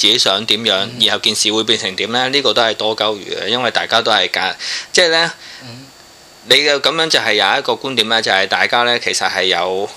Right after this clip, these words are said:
Speaker 1: 誒，好多選擇權嘅。
Speaker 2: 嗯。
Speaker 1: 佢，誒，係佢可以完全去決定佢自己點樣去使用，即係去有一個行為嘅。
Speaker 2: 嗯。
Speaker 1: 咁但係軍隊嘅訓練係咩啊？就係去個人化啊嘛。
Speaker 2: 嗯。
Speaker 1: 就係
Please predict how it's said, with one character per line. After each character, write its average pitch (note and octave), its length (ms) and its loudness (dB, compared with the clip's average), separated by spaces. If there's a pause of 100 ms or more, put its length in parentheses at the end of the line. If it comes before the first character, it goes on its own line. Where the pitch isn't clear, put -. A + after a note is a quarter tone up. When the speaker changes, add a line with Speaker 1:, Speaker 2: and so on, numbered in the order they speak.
(140)
Speaker 1:
誒， G#2 200 2
好 - 220 0
多 C#3 140 2
選 A#2+ 180 0
擇 G#2+ 140 2
權 F2+ 200 -4
嘅。 E2+ 120 2 (120)
Speaker 2:
嗯。 B2 160 -12 (420)
Speaker 1:
佢， B2+ 420 4
誒， G2+ 420 0 (200)
係 A2 300 4
佢 A#2 240 2
可 B2+ 180 2
以 A#2+ 200 0
完 F#2 80 -10
全 F#2+ 180 -2
去 G2 120 -6 (120)
決 - 160 -4
定 G2+ 200 0
佢 - 120 -4
自 G#2+ 240 2
己 G2+ 320 0 (260)
點 - 140 -2
樣 B2+ 300 0
去 G#2+ 420 2 (160)
使 A2+ 180 2
用， A#2 180 0 (140)
即 - 80 4
係 C#3 60 4
去 C3 240 -2
有 G#2+ 140 4
一 - 40 2
個 - 80 0
行 F#2 200 -2
為 F2+ 100 -4
嘅。 F2 200 -6
Speaker 2:
嗯。 A2+ 160 -14 (320)
Speaker 1:
咁 - 140 -6
但 G#2+ 220 4
係 A2 140 0 (180)
軍 E3+ 180 0
隊 C3+ 100 2
嘅 C3 60 0
訓 A2+ 160 -2
練 F#2 160 0
係 F#2+ 40 -4
咩 G#2+ 140 0
啊？ G#2+ 120 -2 (100)
就 A2 100 2
係 F#2+ 60 -4
去 A#2+ 100 2
個 G#2+ 160 2
人 F2+ 120 -2
化 G#2+ 160 2
啊 G#2+ 60 2
嘛。 G#2+ 420 -2
Speaker 2:
嗯。 A2 60 -18 (380)
Speaker 1:
就 B2 120 4
係 A2 360 2